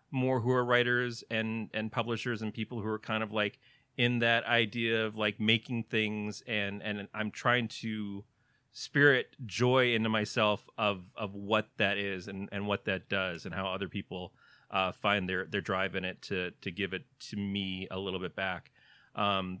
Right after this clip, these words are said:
and so that, that Twitter is C C S Writes. Um,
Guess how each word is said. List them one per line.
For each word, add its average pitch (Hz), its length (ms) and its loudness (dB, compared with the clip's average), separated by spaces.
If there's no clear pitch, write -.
and 120 140 -6
so 123 180 0
that, 123 320 2
that 147 160 4
Twitter 131 400 4
is 104 540 0
C 143 260 -2
C 131 240 -2
S 117 220 0
Writes. 110 760 -2
Um, 92 600 0